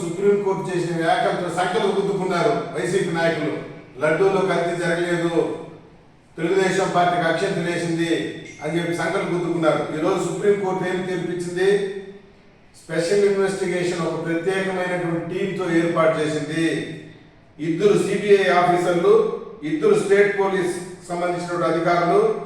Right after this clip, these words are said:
అదేవిధంగా రాష్ట్రానికి చెందిన ఎఫ్ఎస్ఎస్ఏఐ,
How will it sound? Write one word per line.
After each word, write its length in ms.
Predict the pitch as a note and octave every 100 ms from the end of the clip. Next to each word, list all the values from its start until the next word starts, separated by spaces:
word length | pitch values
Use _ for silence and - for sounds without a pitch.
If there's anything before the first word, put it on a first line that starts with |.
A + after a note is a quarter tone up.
| - - -
అదేవిధంగా 580 | D#3 G#3 G#3 G3+ F#3 F3 D3+ - - - -
రాష్ట్రానికి 640 | - G3 - G3 G3 G3 F#3+
చెందిన 200 | F#3 E3+ - - - - C#3+
ఎఫ్ఎస్ఎస్ఏఐ, 840 | - G#3+ G#3+ G#3+ F#3+ F#3 F#3+ F#3